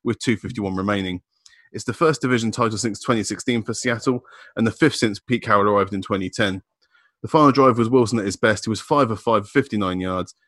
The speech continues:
hitting four different receivers. Wilson connecting with Hollister was a bit of a redemption for the tight end,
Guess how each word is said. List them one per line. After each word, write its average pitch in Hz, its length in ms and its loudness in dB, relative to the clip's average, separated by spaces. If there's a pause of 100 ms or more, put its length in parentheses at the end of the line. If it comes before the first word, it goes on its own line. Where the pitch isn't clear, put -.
(220)
hitting 110 200 -2
four 117 240 4
different 101 280 -2
receivers. 90 540 -6 (640)
Wilson 123 280 2
connecting 123 340 -2
with 110 100 0
Hollister 120 340 0
was 107 100 0
a 110 60 -2
bit 123 120 4
of 107 80 -2
a - 20 -4
redemption 110 420 2
for 104 80 -4
the 95 80 -2
tight 104 240 -2
end, 98 220 -4